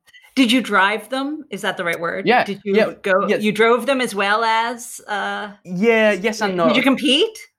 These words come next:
Speaker 2: No, no, I'm, I'm a little bit too heavy to compete, unfortunately. You gotta be
Speaker 1: Oh.
Speaker 2: somewhat of a jockey. I'm about the right size, but I'm a little bit too heavy. So, uh, it's, um, and then you also have to start driving at, like, six or something in order to kind of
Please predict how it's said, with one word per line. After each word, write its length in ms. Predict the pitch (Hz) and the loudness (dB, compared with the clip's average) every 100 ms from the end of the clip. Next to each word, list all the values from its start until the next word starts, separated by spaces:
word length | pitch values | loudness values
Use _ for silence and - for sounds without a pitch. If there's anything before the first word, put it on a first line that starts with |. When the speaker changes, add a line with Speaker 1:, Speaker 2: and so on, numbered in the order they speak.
| _ _ - | _ _ -8
Speaker 2:
No, 420 | 170 185 170 151 | 0 2 4 2
no, 220 | 147 143 135 | 0 -2 0
I'm, 200 | 143 139 | -2 -2
I'm 160 | 147 151 | -2 -2
a 20 | |
little 180 | 170 170 | -2 -2
bit 220 | 185 165 | -4 -6
too 260 | - 180 156 | -6 -6 -2
heavy 380 | - 151 147 151 | 0 0 -2 -6
to 120 | 156 | -12
compete, 400 | 147 143 156 175 | -14 -10 -8 -6
unfortunately. 680 | 147 - 139 127 147 165 175 | -8 -10 -12 -6 -6 -6 -8
You 80 | 165 | -2
gotta 140 | 170 170 | 0 0
be 100 | 175 | -2
Speaker 1:
Oh. 40 | |
Speaker 2:
somewhat 300 | - 180 - | 0 2 2
of 60 | 151 | 0
a 40 | |
jockey. 480 | 139 151 - 139 - | 0 0 0 -6 -6
I'm 80 | 170 | -4
about 260 | - 247 | 0 0
the 80 | 214 | 2
right 200 | 190 160 | 0 -2
size, 360 | - 160 165 165 | 0 0 0 -2
but 100 | 160 | -6
I'm 80 | 143 | -6
a 40 | |
little 100 | 143 | -8
bit 140 | 127 | -10
too 120 | - 135 | -16 -18
heavy. 240 | 135 110 | -18 -18
So, 160 | 120 123 _ _ _ - | -18 -18 _ _ _ -4
uh, 280 | 147 147 143 | 0 0 0
it's, 240 | 160 147 165 | -4 -4 0
um, 480 | 156 147 143 139 - _ _ - | 0 0 -6 -10 -16 _ _ -6
and 140 | 160 | -2
then 180 | 170 165 | 0 -2
you 160 | 151 156 | -2 -2
also 220 | 151 143 | 0 -2
have 140 | 151 | -2
to 100 | 139 | -6
start 280 | - 143 - | -2 0 0
driving 340 | 143 135 131 | 0 0 -2
at, 80 | 135 | -8
like, 280 | 135 117 _ _ _ _ _ _ - | -10 -12 _ _ _ _ _ _ -18
six 560 | - - 131 - - - | -6 -4 -4 -6 -16 -10
or 80 | 131 | -8
something 400 | 131 131 131 123 | -6 -6 -6 -8
in 120 | 127 | -2
order 180 | 135 135 | 0 0
to 160 | 135 135 | -2 -2
kind 180 | 135 | -2
of 100 | 127 | -2